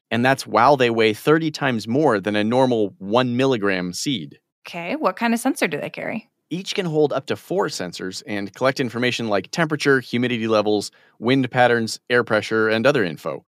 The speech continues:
Speaker 1: The researchers hope to release about a thousand of them at once and allow the wind to spread them across an area.
Speaker 2: That is a huge network of info.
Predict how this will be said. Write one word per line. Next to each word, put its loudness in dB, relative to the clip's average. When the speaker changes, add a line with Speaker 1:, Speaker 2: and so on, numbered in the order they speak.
Speaker 1:
The -2
researchers 0
hope 2
to 0
release 0
about 0
a 0
thousand 4
of 2
them -2
at -4
once 0
and -4
allow 6
the 4
wind 0
to -8
spread 0
them -2
across 0
an -2
area. -2
Speaker 2:
That -10
is -10
a -6
huge -6
network -4
of -8
info. -4